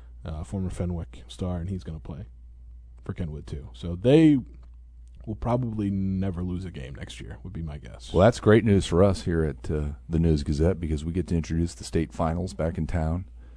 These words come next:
Speaker 2: next March. Maybe Kenwood will be, uh, giving us things to write about.
Speaker 1: I would imagine so. I mean, obviously,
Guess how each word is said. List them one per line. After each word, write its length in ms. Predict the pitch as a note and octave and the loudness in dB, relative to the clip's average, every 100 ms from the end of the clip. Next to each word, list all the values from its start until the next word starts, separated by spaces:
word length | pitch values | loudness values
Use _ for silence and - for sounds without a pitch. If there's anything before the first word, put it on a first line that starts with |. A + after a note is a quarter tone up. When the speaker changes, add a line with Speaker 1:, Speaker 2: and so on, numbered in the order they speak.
| - - - - - - - - - | -20 -20 -20 -20 -20 -20 -20 -18 -6
Speaker 2:
next 240 | F2+ - | -6 0
March. 440 | F2+ F2+ - - - - - - - - | 2 2 0 -8 -10 -14 -18 -20 -20 -20
Maybe 200 | - F2 | -6 -6
Kenwood 400 | - G2 G2 E2 | 2 4 4 4
will 180 | D#2 D2+ | 2 2
be, 300 | D#2+ D#2 D2+ | 2 2 2
uh, 120 | D2+ | 0
giving 220 | D#2+ E2+ | 0 0
us 280 | E2+ D2+ - - - | 0 -2 -8 -14 -4
things 260 | F#2+ F2+ D#2 | 0 0 2
to 60 | |
write 220 | D#2+ D#2+ D2+ | 2 2 2
about. 300 | B1+ - - - - - - - - - - - - - - | -4 -10 -16 -20 -20 -20 -20 -20 -20 -20 -20 -20 -20 -8 8
Speaker 1:
I 80 | |
would 100 | F3+ | 10
imagine 340 | F#3+ D#3 F3 C#3 | 10 8 6 4
so. 300 | - D#3 E2 | 4 2 2
I 80 | G2 | 2
mean, 400 | B2 A2 G#2 G#2 - - - - - - - - - - - | 4 4 2 -4 -14 -20 -20 -18 -18 -18 -18 -20 -20 -20 -10
obviously, 500 | G2+ A2+ A2 A2 G#2 | 0 2 2 2 0